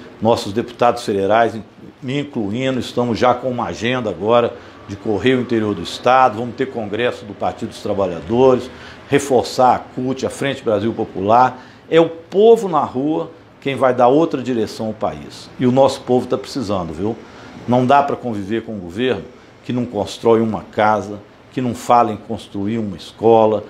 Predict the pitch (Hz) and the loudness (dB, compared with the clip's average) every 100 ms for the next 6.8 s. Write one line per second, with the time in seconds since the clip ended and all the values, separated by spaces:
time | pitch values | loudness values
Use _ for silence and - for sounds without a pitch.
0 | - - - 135 127 - 135 123 107 98 | -16 -10 -6 -4 -4 -2 -2 -2 -2 0
1 | 117 110 107 92 104 90 - 107 95 82 | 0 -2 -4 -4 -4 -4 -4 -6 -4 -6
2 | 82 95 113 110 104 123 117 - - 131 | -4 2 6 6 4 -2 -8 -2 2 2
3 | 110 110 - - 80 92 110 113 95 - | 2 -2 -6 -8 -6 -4 -2 -2 -4 -14
4 | - - - 139 139 123 95 147 143 90 | -20 -20 -8 -2 2 2 4 6 6 4
5 | 78 - 123 - 139 135 120 110 127 131 | -6 -8 -6 -2 -2 -2 -2 -2 -2 -4
6 | - 123 117 95 107 127 113 78 | -4 -4 -2 -2 2 4 4 2